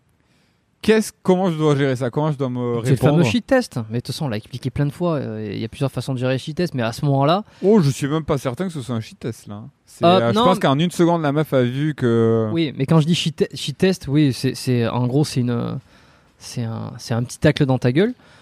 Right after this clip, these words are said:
Speaker 2: Pff, directement, non, mais si tu veux t'en sortir bien tranquillement, euh, en fait, t'es, tu, tu,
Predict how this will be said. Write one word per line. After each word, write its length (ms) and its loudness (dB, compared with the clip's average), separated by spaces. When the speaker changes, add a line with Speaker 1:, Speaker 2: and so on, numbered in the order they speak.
Speaker 2:
Pff, 320 0
directement, 760 4
non, 260 4
mais 80 6
si 120 -4
tu 140 2
veux 60 6
t'en 160 0
sortir 420 -4
bien 160 0
tranquillement, 640 -2
euh, 400 -4
en 80 -12
fait, 320 -4
t'es, 140 -12
tu, 220 -18
tu, 480 -6